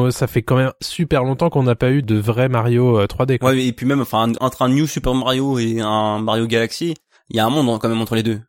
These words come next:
Speaker 2: Je veux
Speaker 1: Oui,
Speaker 2: dire,
Speaker 1: bah
Speaker 2: en
Speaker 1: oui.
Speaker 2: termes d'ambition, ça n'a rien à voir, quoi. Les New Super Mario, c'est super cool. Mais bon, t'as l'impression de jouer au Mario de la nes, quoi, en, en très très joli, quoi. C'est tout. Mais là, tu vois, s'ils te font un coup comme, euh, Skyrim, parce que tu, soi-disant Skyrim, euh,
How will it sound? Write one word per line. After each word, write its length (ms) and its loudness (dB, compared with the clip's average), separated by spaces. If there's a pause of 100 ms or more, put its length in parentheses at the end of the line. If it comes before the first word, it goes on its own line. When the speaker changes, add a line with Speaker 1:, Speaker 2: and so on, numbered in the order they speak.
Speaker 2:
Je 120 -12
veux 80 0
Speaker 1:
Oui, 60 2
Speaker 2:
dire, 120 4
Speaker 1:
bah 60 0
Speaker 2:
en 60 0
Speaker 1:
oui. 40 0
Speaker 2:
termes 300 0
d'ambition, 360 -2
ça 120 -6
n'a 80 -2
rien 80 0
à 40 2
voir, 200 0
quoi. 140 -12 (280)
Les 180 4
New 140 2
Super 180 -2
Mario, 200 2
c'est 140 -4
super 260 -4
cool. 220 0 (360)
Mais 80 -6
bon, 120 -4 (300)
t'as 100 -4
l'impression 320 -2
de 120 2
jouer 260 2
au 260 4
Mario 260 0
de 100 -4
la 140 0
nes, 160 0 (180)
quoi, 120 2
en, 400 -2
en 40 -8 (140)
très 160 -2
très 180 -4
joli, 240 0
quoi. 240 -4
C'est 120 -6
tout. 140 -2 (460)
Mais 160 0
là, 120 4
tu 140 -10
vois, 140 0
s'ils 220 -4
te 60 -12
font 220 0
un 60 0
coup 180 -2
comme, 240 0
euh, 160 0
Skyrim, 400 0
parce 120 -10
que 80 -6
tu, 120 -12 (200)
soi-disant 380 -4
Skyrim, 520 0
euh, 200 -2